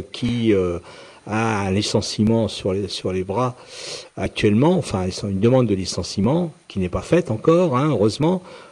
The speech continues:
euh, n'empêche que on s'aperçoit que, bah, il n'y a pas de grève dans la boîte, quoi. Est-ce que chez toi, ça, s-,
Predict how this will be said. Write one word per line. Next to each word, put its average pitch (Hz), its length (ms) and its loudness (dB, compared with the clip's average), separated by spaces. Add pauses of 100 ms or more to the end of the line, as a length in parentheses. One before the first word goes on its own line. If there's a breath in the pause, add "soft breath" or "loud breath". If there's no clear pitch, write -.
(260 loud breath)
euh, 107 680 4
n'empêche 120 400 4
que 160 440 6
on 127 80 -4
s'aperçoit 147 640 0
que, 160 560 4
bah, 110 240 -2
il 117 40 2
n'y 113 80 2
a - 40 -4
pas 127 120 2
de 107 120 4
grève 98 480 4 (160)
dans 90 80 -6
la 92 140 -2
boîte, 92 320 -2
quoi. 92 260 -4 (280 loud breath)
Est-ce 127 180 2
que 165 560 6 (180)
chez - 200 4
toi, 160 300 2
ça, 139 220 -2
s-, - 340 -10